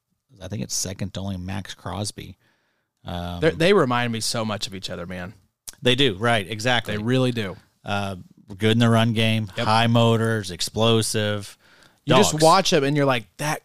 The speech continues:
Speaker 2: guy is good at football."
Speaker 1: Yes.
Speaker 2: You know, there's no holes in his game.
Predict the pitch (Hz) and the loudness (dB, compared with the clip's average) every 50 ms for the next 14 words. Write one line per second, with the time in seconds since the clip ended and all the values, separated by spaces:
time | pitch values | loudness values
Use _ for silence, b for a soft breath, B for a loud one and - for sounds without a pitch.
0 | _ - 139 131 127 127 127 127 120 117 110 101 - - - 135 131 123 120 120 | _ -4 0 2 2 2 2 2 0 -4 -6 -8 -12 -10 -6 -4 -2 -2 -2 -2
1 | 113 - - - 107 95 - 92 85 82 78 - 90 78 71 71 - - - - | -6 -8 -10 -14 -14 -14 -12 -12 -12 -12 -12 -12 -14 -12 -12 -10 -10 -12 -12 -12
2 | - 120 120 123 123 127 127 120 120 139 143 151 156 165 170 156 135 139 143 139 | -8 -4 -4 -2 -2 -2 -4 -4 -2 -2 0 4 4 4 6 4 4 2 2 2
3 | 135 131 107 113 110 110 98 98 104 92 82 80 117 | 2 2 0 0 -4 -4 -6 -6 -8 -8 -8 -10 -12